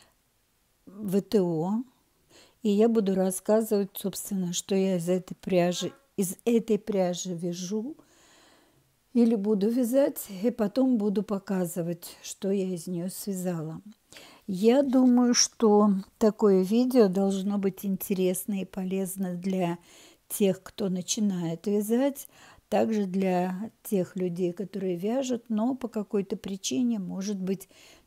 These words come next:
не успели связать этой пряжи, у них не было, м, допустим, необходимости вязать этой пряжи.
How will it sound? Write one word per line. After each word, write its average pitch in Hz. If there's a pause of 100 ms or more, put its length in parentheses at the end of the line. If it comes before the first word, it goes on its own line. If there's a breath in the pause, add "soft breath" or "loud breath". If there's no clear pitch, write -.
не 190
успели 190
связать 175
этой 190
пряжи, 220
у 208
них 185
не 202
было, 175 (1300 soft breath)
м, 156
допустим, 175 (320 soft breath)
необходимости 190
вязать 175
этой 185
пряжи. 175